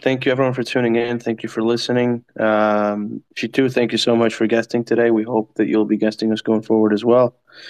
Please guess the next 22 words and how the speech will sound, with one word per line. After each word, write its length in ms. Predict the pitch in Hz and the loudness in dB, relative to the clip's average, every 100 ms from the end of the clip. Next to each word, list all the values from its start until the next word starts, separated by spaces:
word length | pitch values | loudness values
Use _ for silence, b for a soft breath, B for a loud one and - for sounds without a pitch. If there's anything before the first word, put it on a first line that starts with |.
| B B B - | B B B -4
Uh, 300 | 110 110 107 | 0 2 2
Joao, 380 | 104 113 117 117 | 2 4 4 2
thank 340 | - 110 104 | 0 -2 0
you 80 | 110 | 0
as 80 | 107 | 2
always. 560 | 120 131 139 139 135 - _ _ _ _ 117 | 2 4 2 0 -4 -18 _ _ _ _ -4
Um, 500 | 113 110 113 110 107 _ - | 0 0 2 0 -4 _ -2
I've 180 | 151 147 | 0 2
been 100 | 139 | 2
Omar 260 | 131 123 | 4 2
Hawash, 540 | 113 107 120 120 - - | 4 4 2 0 -6 -8
and 180 | 98 101 | -4 -2
this 160 | 123 107 | -2 -2
has 100 | 107 | -2
been 160 | 113 | 2
the 80 | 107 | 2
Driven 220 | 113 110 | 2 0
Shot 300 | 104 110 98 | 2 -2 0
Podcast. 440 | 110 107 - 107 - | -2 -2 -2 0 2
We 140 | 127 | 4
are 160 | 110 101 | 4 0
back 640 | 104 135 160 160 - | 0 2 2 0 -10